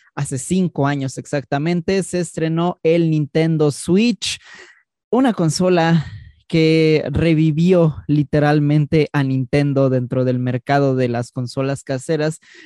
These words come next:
Recordemos que tienen este bache gigantesco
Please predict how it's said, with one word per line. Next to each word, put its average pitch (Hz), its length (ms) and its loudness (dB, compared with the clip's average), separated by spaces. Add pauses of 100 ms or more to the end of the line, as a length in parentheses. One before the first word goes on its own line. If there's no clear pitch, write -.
(140)
Recordemos 175 600 -2
que 170 140 -6
tienen 170 420 -4
este 170 280 -4
bache 151 600 -2
gigantesco 143 1080 -2